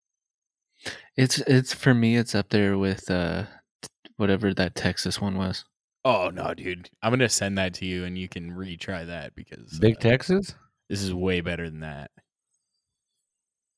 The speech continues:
Speaker 1: It,
Speaker 3: Big
Speaker 1: it's
Speaker 3: Texas?
Speaker 1: similar to me.
Speaker 2: Victor
Speaker 1: In-
Speaker 2: said because he did a little pour, he's going to, uh, try Big Texas next.
Speaker 3: No, you already gave me Big Texas once.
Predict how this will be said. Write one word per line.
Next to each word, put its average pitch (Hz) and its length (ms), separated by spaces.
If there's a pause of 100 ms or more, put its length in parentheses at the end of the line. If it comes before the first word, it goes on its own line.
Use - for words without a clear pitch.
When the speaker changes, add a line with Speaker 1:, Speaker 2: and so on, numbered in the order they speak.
(320)
Speaker 1:
It, 107 160
Speaker 3:
Big 117 140
Speaker 1:
it's 131 80
Speaker 3:
Texas? 135 340
Speaker 1:
similar 98 400
to - 120
me. 90 260 (420)
Speaker 2:
Victor 117 360
Speaker 1:
In- 120 100
Speaker 2:
said 110 340
because 110 320
he 107 120
did 98 200
a 98 60
little 92 300
pour, 101 500 (400)
he's 98 240
going 95 380
to, 90 300
uh, 87 240
try 95 220
Big 85 240
Texas - 480
next. - 440 (200)
Speaker 3:
No, 127 220
you 107 220
already 151 200
gave 139 260
me 156 120
Big 123 240
Texas 87 500
once. 87 400